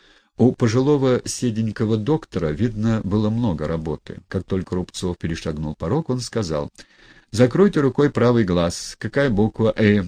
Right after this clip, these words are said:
а это «К». Хорошо. Теперь закройте левый глаз». Так родилась тайна. Судьба или случай сыграли с Рубцовым злую шутку.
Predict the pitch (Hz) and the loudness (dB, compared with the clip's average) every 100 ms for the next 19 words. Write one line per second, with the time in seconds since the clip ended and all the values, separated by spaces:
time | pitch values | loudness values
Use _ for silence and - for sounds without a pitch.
0 | - 127 107 92 - 104 - - 92 85 | 0 0 0 -2 -2 -4 -6 -6 -6 -6
1 | - _ _ _ _ - 156 110 - 87 | -10 _ _ _ _ -4 -2 -2 -2 -4
2 | 87 _ - 175 131 123 127 135 131 104 | -6 _ -2 0 0 0 0 2 4 4
3 | 98 92 92 92 87 - - _ _ _ | 4 2 0 -2 -4 -10 -18 _ _ _
4 | _ _ _ _ 92 143 - 123 110 73 | _ _ _ _ -4 -4 -4 -6 -4 -4
5 | 71 87 - - - - - - - _ | -4 -6 -10 -14 -12 -12 -12 -16 -20 _
6 | - _ _ _ _ _ _ _ _ _ | -20 _ _ _ _ _ _ _ _ _
7 | - - 139 160 175 143 - 135 147 - | -4 0 0 2 2 2 0 -2 -2 -2
8 | 123 - 92 113 120 110 - 85 - - | -4 -2 0 0 0 -2 -4 -8 -8 -4
9 | 98 101 98 90 78 82 120 - - - | -4 -2 -4 -4 -4 -4 -4 -6 -12 -14
10 | - - - | -16 -20 -20